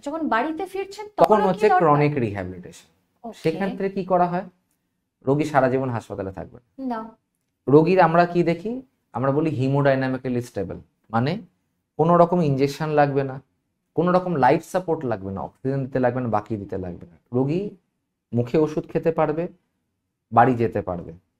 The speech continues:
Speaker 2: আমরা তখন রোগীকে ডিসচার্জ করি, ডিসচার্জ করে আমরা বলি, "আপনি এবার বাড়িতে যান।" রোগী বাড়িতে যাওয়ার পরে তারপরে শুরু হয় রোগীর ক্রনিক রিহ্যাবিলিটেশন। ক্রনিক রিহ্যাবিলিটেশন আমাদের লক্ষ্য কি থাকে?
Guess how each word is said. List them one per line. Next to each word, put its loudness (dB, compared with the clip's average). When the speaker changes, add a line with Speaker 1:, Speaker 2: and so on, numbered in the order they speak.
Speaker 2:
আমরা 0
তখন -4
রোগীকে 0
ডিসচার্জ -4
করি, -12
ডিসচার্জ -4
করে -6
আমরা -2
বলি, -2
"আপনি -4
এবার -4
বাড়িতে -8
যান।" -18
রোগী 4
বাড়িতে 6
যাওয়ার 6
পরে -2
তারপরে 0
শুরু -4
হয় 0
রোগীর -2
ক্রনিক -2
রিহ্যাবিলিটেশন। -10
ক্রনিক 0
রিহ্যাবিলিটেশন 0
আমাদের 0
লক্ষ্য 0
কি -4
থাকে? -6